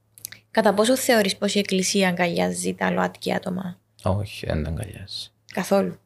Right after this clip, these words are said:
Speaker 2: Εμ, ο διαχωρισμός που κάνει η Εκκλησία, η Εκκλησία εκείνο που θέλ-, που λέει ανέκαθεν, και ειδικά τώρα μες στούν τους αιώνες που εξυγχρονίστηκε παραπάνω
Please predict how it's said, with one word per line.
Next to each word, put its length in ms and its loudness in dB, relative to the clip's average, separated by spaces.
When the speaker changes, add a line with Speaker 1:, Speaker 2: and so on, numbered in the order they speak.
Speaker 2:
Εμ, 540 2
ο 100 6
διαχωρισμός 640 6
που 80 -2
κάνει 400 4
η 40 6
Εκκλησία, 840 4
η 60 2
Εκκλησία 440 4
εκείνο 280 4
που 440 4
θέλ-, 440 2
που 140 0
λέει 580 6
ανέκαθεν, 960 0
και 120 0
ειδικά 320 4
τώρα 380 6
μες 160 2
στούν 240 0
τους 140 0
αιώνες 260 2
που 60 -4
εξυγχρονίστηκε 1000 -2
παραπάνω 720 4